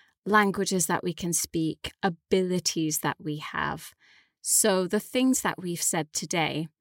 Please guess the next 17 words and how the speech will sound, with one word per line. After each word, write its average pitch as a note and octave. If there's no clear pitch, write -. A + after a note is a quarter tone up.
they G#3
are G#3+
very C#4
specific -
to -
this, -
uh, D#3+
meaning F3+
for E3
these E3
modal E3+
verbs. D3+
So E3+
try A3
not F#3+
to F#3
get E3+